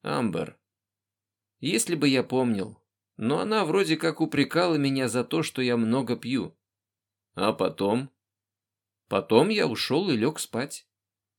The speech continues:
«Один?» «Мистер Кэберт, извините, но мне уже надоели ваши подозрения.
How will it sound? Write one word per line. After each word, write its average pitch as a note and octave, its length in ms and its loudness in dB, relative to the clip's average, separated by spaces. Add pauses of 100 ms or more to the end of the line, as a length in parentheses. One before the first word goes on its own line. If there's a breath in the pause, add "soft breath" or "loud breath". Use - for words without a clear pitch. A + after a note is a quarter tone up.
(480)
«Один?» G#2 520 0 (1080)
«Мистер C3 440 4
Кэберт, G#2+ 520 -4 (340)
извините, C3 840 2 (160)
но C3+ 300 6
мне C#3+ 340 6
уже B2 260 2
надоели C3+ 640 4
ваши B2+ 320 0
подозрения. A2+ 800 -2